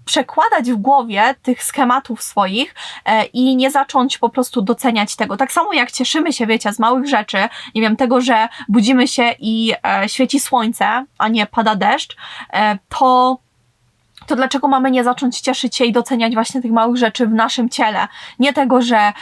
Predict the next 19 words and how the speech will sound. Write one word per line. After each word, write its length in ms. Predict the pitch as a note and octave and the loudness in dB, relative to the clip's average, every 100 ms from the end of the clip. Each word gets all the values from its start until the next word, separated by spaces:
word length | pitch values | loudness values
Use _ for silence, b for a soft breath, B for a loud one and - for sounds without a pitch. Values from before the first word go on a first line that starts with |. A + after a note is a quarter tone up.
| B - | B 0
e, 220 | G#3+ G3+ | 2 4
ojej, 380 | A#3+ B3+ B3 G#3+ | 4 4 2 0
jak 180 | A3 A#3+ | -2 -2
dzisiaj 260 | - B3+ | 0 0
pięknie 380 | - B3+ B3 A#3+ | 2 2 2 0
wyglądamy, 560 | G#3 A#3 A3 G3+ G#3 C#4 | 2 2 2 2 0 -2
tylko, 400 | D4+ - B3+ C4 B B - | -4 2 2 2 B B 0
e, 200 | G#3+ G3+ | 2 2
ojej, 420 | - C#4 C#4 G3 - | 2 2 2 -2 -4
możemy 400 | G#3+ A#3 B3+ B3 | -2 0 0 0
wstać 300 | - G#3+ B3 | 0 -2 2
z 40 | |
łóżka, 360 | B3 - - - | 2 2 -4 -8
no 120 | G#3+ | -6
nie? 180 | A3 B3+ | -2 2
Możemy 400 | B3+ C4+ B3 B3 | 2 2 0 0
iść 160 | B3 | -4
pobiegać, 640 | - C#4+ A3+ A3+ G3 G3+ - | -4 0 2 2 0 -4 -2
możemy, 580 | A3+ B3 B3 A#3 A#3 | 0 2 2 2 2